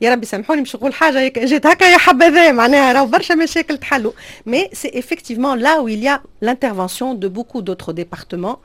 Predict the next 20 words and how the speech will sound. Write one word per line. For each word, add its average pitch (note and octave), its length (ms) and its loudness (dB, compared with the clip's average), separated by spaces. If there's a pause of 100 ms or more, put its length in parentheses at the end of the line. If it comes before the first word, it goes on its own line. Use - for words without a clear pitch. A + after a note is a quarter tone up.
(440)
ministères, A#3+ 720 -2
logique, A#3 500 -4 (440)
euh, G3 220 0
raisonnement, A#3 640 0 (300)
vision, A#3+ 520 -4
stratégie. C4+ 720 -4 (340)
كل F#4 220 4
وزارة A#3+ 300 0
عندها، F3 480 -8 (240)
آه، D3+ 420 -12 (960)
ح-، - 280 -4 (140)
تخوفات C4+ 520 -4
دابور D#3+ 300 -8
متاعها، D4+ 440 -8 (300)
وعندها A#3 300 -2
لوجيك G#3+ 340 -4
اللي A3 120 -2
هي G3+ 60 -4
تخدم F#3 320 -10
بها، A#3+ 320 -6